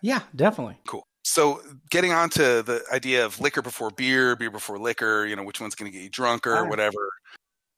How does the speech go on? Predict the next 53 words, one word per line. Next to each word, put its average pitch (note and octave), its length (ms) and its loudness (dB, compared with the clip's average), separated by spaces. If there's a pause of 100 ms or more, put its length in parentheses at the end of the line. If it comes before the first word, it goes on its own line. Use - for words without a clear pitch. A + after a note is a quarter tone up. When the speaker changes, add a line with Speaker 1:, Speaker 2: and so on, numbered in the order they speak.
(340)
Speaker 2:
Uh, G2+ 260 4
mixing C3 380 2
wine C3 400 4
and A2+ 80 -4
beer, C3 240 4
mixing A2+ 280 -2
cocktails A#2+ 720 2
with A2 140 -12
beer B2+ 240 2
in A#2+ 80 2
the A#2+ 60 -2
middle A#2 160 0
of A#2 40 0
the A#2+ 140 -2
night A#2 180 2
or A#2 60 0
whatever. A2+ 460 0
You A2+ 100 -6
know, G#2+ 180 -2
a G2+ 40 -8
lot C3 180 4
of D3+ 80 0
people C3 300 -10
claim C#3 320 -2
that A2+ 100 -4
these A#2+ 260 -8
get A#2+ 200 -2 (180)
them G#2+ 240 -8
drunker, C#3+ 680 0
they A2 100 -6
get G#2+ 160 -10
them A2+ 120 -8
more G#2+ 180 -4
hungover. B2 760 -2 (720)
Uh, A2 260 4 (140)
I - 60 2
hate - 280 0
to D#3 80 2
say C#3+ 260 2
it, C3+ 120 -2
it A#2+ 120 -6 (140)
really C#3+ 340 4
is A#2 260 -6
just - 300 -2
the A2+ 80 -14
amount A2+ 640 -2 (240)
of G#2 500 -4
liquor, A2 400 -6
or B2+ 100 2
sorry, G#2+ 200 0
the G2 80 -8
amount B2 180 2
of G2 60 -2